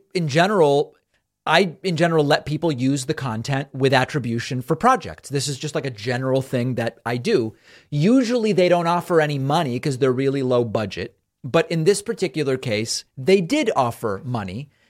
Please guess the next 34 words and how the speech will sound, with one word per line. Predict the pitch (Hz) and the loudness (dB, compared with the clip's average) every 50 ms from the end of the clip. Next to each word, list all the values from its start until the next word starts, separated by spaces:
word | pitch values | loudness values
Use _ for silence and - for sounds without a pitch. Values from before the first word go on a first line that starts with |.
| _ _ _ - | _ _ _ -2
because | 165 180 170 - 170 151 143 156 165 - | -2 -2 2 4 4 6 6 4 2 0
they | - 185 170 | -2 0 0
have | 147 135 117 113 117 123 131 - - - _ | 0 0 -2 -2 -4 -6 -8 -10 -16 -8 _
a | - 147 | -4 -2
bigger | 127 110 123 131 175 196 | -2 -2 0 0 2 2
budget. | 247 277 247 - 143 - _ _ _ _ _ _ _ _ | 4 2 2 0 -4 -10 _ _ _ _ _ _ _ _
So | - - 208 196 | -2 2 2 4
Glenn | 160 147 180 185 190 | 4 4 4 4 4
wrote | 214 233 226 - | 4 2 4 2
back | 156 143 160 - | 2 0 0 0
and | 185 156 | -2 -4
said, | 160 165 156 - | -4 -4 -4 -2
"Thanks | - 165 170 180 | -2 -4 -4 -4
for | - 196 | -4 -2
getting | 175 202 208 208 | -2 -2 -2 0
back | 151 143 120 120 | -2 -2 -2 -2
to | - - | -4 -6
me. | 113 110 151 185 - _ _ _ _ - - _ | -8 -8 -8 -10 -14 _ _ _ _ -20 -6 _
I'd | - 160 175 185 151 131 | 4 4 4 4 2 0
be | 185 175 | -2 -2
licensing | 160 151 160 170 214 208 - - 233 208 - - - 156 131 135 156 170 - - | 2 2 4 4 4 2 -2 -4 -4 -2 -2 -2 -2 -4 -6 -6 -8 -8 -6 -6
a | 139 | -4
short | 131 - - 160 151 175 - | -4 0 2 4 4 2 2
clip | - - 165 143 135 - | -2 -2 0 0 0 0
for | - - - 143 | -4 -4 -2 -2
use | 135 123 131 160 156 - | 0 2 0 0 0 0
within | 165 156 151 160 | 0 0 0 0
the | 156 147 | 0 2
documentary | 135 135 123 143 - 165 127 110 107 120 147 160 | 2 2 2 2 0 -2 -4 -2 -2 -2 -2 -2
covering | - 143 131 120 143 151 160 | -2 -2 0 0 0 0 0
the | 156 156 | -2 -2
following | - 127 117 117 123 127 147 | 0 0 2 2 0 0 0
rights. | 170 220 214 123 92 - - - | 2 2 2 2 0 -6 -12 -14
Worldwide, | 127 117 117 131 147 180 208 190 196 170 139 107 104 98 110 123 165 175 | -8 -2 2 4 4 6 4 4 2 2 2 2 2 0 -2 -4 -6 -8